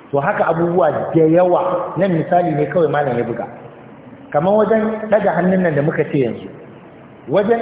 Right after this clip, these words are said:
ɗaga hannu yayin kabbara, muka ji wani lokacin Annabi yana kawo hannayen daura da kunnuwan shi, wani lokacin kuma daura da kafaɗun shi.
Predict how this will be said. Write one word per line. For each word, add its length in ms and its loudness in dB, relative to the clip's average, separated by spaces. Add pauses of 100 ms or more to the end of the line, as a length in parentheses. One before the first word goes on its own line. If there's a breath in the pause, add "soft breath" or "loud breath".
ɗaga 220 4
hannu 320 2
yayin 320 2
kabbara, 720 -2
muka 220 0
ji 80 -2
wani 180 2
lokacin 340 2
Annabi 300 0
yana 200 2
kawo 280 0
hannayen 480 0
daura 260 2
da 160 0
kunnuwan 360 -2
shi, 100 -14 (480)
wani 140 0
lokacin 400 0
kuma 160 -2
daura 260 2
da 80 -2
kafaɗun 460 -6
shi. 120 -20